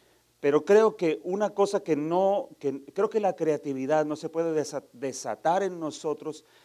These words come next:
si primero no tenemos al menos una chispa de claridad acerca de identidad. ¿Quién soy yo? ¿Quién de verdad soy yo?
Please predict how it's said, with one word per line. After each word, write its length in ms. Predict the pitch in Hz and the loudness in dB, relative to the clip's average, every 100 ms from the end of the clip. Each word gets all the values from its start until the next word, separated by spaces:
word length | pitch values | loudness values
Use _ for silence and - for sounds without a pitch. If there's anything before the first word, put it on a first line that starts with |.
| - | -16
si 180 | - | -12
primero 320 | 127 123 147 160 | -10 -4 -2 -2
no 140 | 160 | -2
tenemos 400 | 151 151 156 156 | -2 -4 -4 -6
al 180 | 151 127 | -8 -6
menos 360 | 143 175 165 175 | -4 -4 -4 -4
una 260 | 170 151 | -2 -4
chispa 400 | - 185 - 180 | -2 -4 -2 -4
de 80 | 151 | -4
claridad 420 | 139 127 123 147 | -4 -4 0 0
acerca 400 | 143 139 135 147 | 0 -2 -6 -4
de 120 | 135 | -6
identidad. 840 | 120 127 131 120 117 107 110 104 90 _ _ _ - | -6 -8 -8 -10 -10 -8 -4 -4 -6 _ _ _ -12
¿Quién 280 | 151 170 170 | -8 -6 -8
soy 340 | - 165 156 | -10 -10 -12
yo? 400 | 110 160 147 98 _ _ _ _ _ _ | -12 -12 -12 -16 _ _ _ _ _ _
¿Quién 300 | 139 165 175 | -2 0 0
de 120 | 160 | -2
verdad 340 | 135 123 139 139 | -2 -2 -4 -4
soy 400 | - 143 147 123 | -8 -6 -6 -6
yo? 380 | 127 151 113 | -4 -4 -4